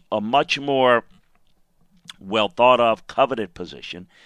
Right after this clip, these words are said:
Therefore, there are a lot of folks that are interested. However, finding the right personality fits, the,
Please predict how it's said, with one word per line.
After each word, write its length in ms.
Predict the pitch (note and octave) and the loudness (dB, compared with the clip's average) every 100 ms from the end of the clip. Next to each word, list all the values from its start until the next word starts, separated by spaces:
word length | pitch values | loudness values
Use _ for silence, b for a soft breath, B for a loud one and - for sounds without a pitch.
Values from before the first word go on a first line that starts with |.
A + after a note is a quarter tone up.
| b b b b | b b b b
Therefore, 840 | - C3 E3+ F3+ - D3+ C#3+ C3 B2+ | -4 2 2 0 -4 -2 2 2 2
there 180 | A#2+ B2 | -2 -2
are 20 | |
a 80 | A2+ | 0
lot 280 | A2+ C3+ C#3+ | 4 4 4
of 80 | |
folks 360 | - A#2+ G#2+ - | 0 -4 -4 -8
that 160 | G#2+ G2+ | -10 -8
are 100 | A2 | -6
interested. 460 | C#3 - G2 - - | -6 -6 -16 -18 -20
However, 800 | - B2+ C3+ F3 F#3+ B2+ A#2+ - b b b | -6 -4 0 2 2 0 -6 -8 b b b
finding 480 | b - C#3+ C#3+ C#3+ | b 2 2 2 -2
the 120 | B2+ | -4
right 340 | A#2 B2+ B2 - | 0 0 0 -4
personality 840 | A2+ G#2 G2+ G2 A#2 C#3 D3 D3+ | -8 -8 -8 -4 0 0 0 -4
fits, 500 | C#3+ - D3+ D3 - | -6 -2 0 0 -4
the, 300 | - G2+ F#2+ | -14 -12 -12